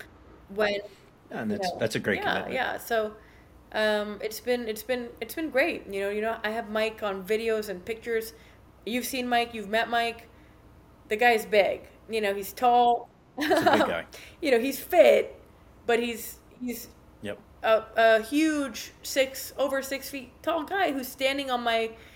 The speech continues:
Speaker 1: you know, forty, fifty pound box. And that thing is still standing in perfect form. So, you know, from what it was to what it is and where it's headed, you know, I really feel like we're constantly improving.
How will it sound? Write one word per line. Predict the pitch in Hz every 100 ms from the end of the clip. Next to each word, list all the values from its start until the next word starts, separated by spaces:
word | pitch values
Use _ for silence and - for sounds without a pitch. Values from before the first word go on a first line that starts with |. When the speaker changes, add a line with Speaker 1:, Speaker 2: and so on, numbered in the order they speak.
| - -
Speaker 1:
you | 247
know, | 214 208 196 - - - - - -
forty, | 262 254
fifty | 254 247 240
pound | 247 226
box. | 233 233 - - - - - - - - -
And | 208 208 214
that | 226 -
thing | 277 269
is | 240
still | - 254 254 262 254 -
standing | - - 240 247 254 254
in | 196
perfect | 214 226 233 -
form. | 190 180
So, | 180 - - - - - -
you | 330
know, | 220 214 - - -
from | 233 240
what | 285
it | 254
was | 262 277 285 - - -
to | 220
what | 214 226
it | 233
is | 240 262 254
and | 202
where | 208 208
it's | 208
headed, | 240 233 254 254
you | 233
know, | 220
I | 202
really | 196 220 233
feel | 233 226 226
like | 220 185
we're | 185
constantly | - 226 226 220 202 185
improving. | 185 180 -